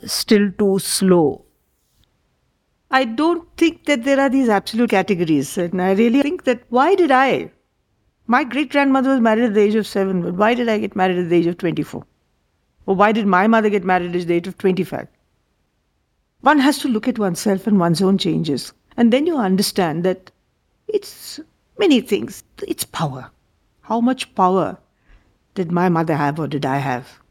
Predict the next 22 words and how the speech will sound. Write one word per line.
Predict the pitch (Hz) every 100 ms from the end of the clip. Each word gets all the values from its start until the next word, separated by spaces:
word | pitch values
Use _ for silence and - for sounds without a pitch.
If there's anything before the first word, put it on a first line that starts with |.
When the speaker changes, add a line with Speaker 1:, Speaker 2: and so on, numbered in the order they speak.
| _ _ -
Speaker 2:
Or | 180
my | 170
grandmother | 160 160 185 196 160 143
have, | 135
who | 147 147 165
also | 151 - 180
got | 165 151
married | 147 147 139
at | 135
the | 156
age | 147
of | 143
nineteen? | 143 143 135 127 - _ _ _ -
How | 240
much | 285 - -
power | 226 254 254
did | 220
we | 180
have | 170 175 170 175 _ -
to |
face | 220 - 180 -
society? | 165 - - - - -